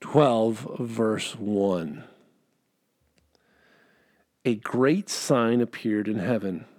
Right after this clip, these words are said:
a woman clothed with the sun, with the moon under her feet, and on her head a crown of twelve stars. She was pregnant and was crying out in birth pains, the agony of giving birth.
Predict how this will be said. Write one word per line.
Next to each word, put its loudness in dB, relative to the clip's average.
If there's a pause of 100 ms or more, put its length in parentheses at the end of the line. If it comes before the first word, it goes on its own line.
(640)
a -2
woman 4
clothed 2
with -2
the -4
sun, -4 (720)
with -4
the -2
moon 4
under 0
her -4
feet, -6 (180)
and -10
on -2
her -2
head -2
a -6
crown -8
of -12
twelve -6
stars. -10 (640)
She -2
was 0
pregnant -4 (200)
and -6
was -6
crying -2
out -4
in -4
birth 0
pains, -14 (640)
the -4
agony 2
of -4
giving -2
birth. -2